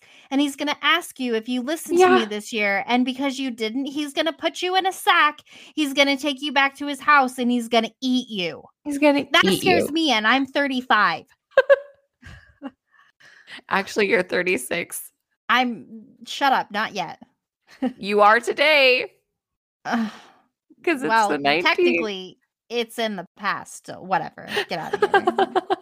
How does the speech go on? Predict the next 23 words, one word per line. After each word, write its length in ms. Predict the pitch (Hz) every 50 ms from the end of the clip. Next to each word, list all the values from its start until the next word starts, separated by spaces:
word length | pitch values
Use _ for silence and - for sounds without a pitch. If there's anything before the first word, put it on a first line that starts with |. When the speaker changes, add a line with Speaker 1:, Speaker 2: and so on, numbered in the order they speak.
| 415 - - - 339 - - _ _ _ _ -
Speaker 1:
here. 100 | 247 254 -
Speaker 2:
<laughs> 300 | - - - - - -
But 200 | - 214 339 302
seriously, 580 | - - 196 185 180 170 165 170 170 - - 147
I 100 | 139 151
was 100 | 151 151
like, 140 | 156 156 294
Speaker 1:
Seriously, 500 | 302 311 320 311 302 262 - - 208 196
that's 200 | - 202 220 440
Speaker 2:
"Ew." 120 | 415 440 440
Speaker 1:
scary. 680 | 440 415 381 339 - 160 147 175 165 165 185 202 214 _ -
Speaker 2:
So, 120 | - -
yeah. 240 | 214 202 202 165 151
Speaker 1:
Yeah. 320 | 208 247 302 330 330 269 214
Speaker 2:
No, 180 | 277 311 320 370
can 140 | - 370 415
you 120 | 453 480 427
imagine 380 | - 175 175 190 208 233 214
being 240 | 185 175 170 165 165
like 260 | 160 151 156 147 - _ _ _ _ - -
Speaker 1:
Oh 200 | 240 285 294 277
my 160 | 233 190 170
gosh. 760 | 170 - 170 165 165 160 160 170 175 - - - - - -